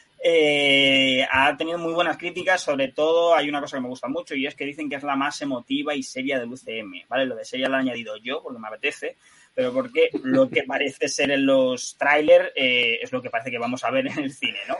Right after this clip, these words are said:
Un poco ese, mm, tributo, ¿no? Eh, continuo al, al bueno de Chadwick. Y sobre todo, que creo que por lo visto el villano Namor,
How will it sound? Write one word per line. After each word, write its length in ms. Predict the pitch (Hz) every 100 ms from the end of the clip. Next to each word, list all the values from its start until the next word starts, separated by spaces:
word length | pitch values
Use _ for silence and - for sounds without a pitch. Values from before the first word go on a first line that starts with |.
| -
Un 80 | -
poco 800 | - 127 147 147 143 135 123 113 _ _ _ _ _ _ -
ese, 840 | 135 - 160 160 151 143 139 131
mm, 480 | 123 120 117 113 110 _
tributo, 520 | - 151 156 160 180 175
¿no? 300 | 175 254 127 127
Eh, 140 | 123
continuo 760 | 131 127 127 143 147 165 190 233 _
al, 640 | 123 117 113 110 107 104 107 104
al 140 | 120
bueno 220 | 120 127 123
de 80 |
Chadwick. 400 | 120 135 139 - _ _ - _ _ _ _ _
Y 120 | 185
sobre 300 | - 170 135
todo, 320 | 120 147 110 - -
que 140 | 113
creo 260 | - 131 139
que 120 | 131
por 160 | 127 123
lo 80 |
visto 420 | 123 131 - 151 -
el 760 | 127 117 113 113 113 110 110 123
villano 380 | 120 135 143
Namor, 460 | 139 123 139 165